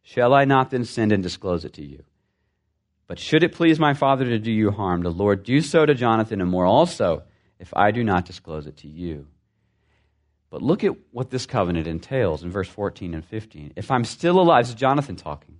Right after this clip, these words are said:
"if I'm still alive, show me the steadfast love of the Lord, that I may not die. Do not cut off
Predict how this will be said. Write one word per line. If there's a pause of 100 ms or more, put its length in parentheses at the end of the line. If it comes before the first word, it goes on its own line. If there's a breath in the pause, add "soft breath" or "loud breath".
(120)
"if
I'm
still
alive,
show
me
the
steadfast
love
of
the
Lord,
that
I
may
not
die.
Do
not
cut
off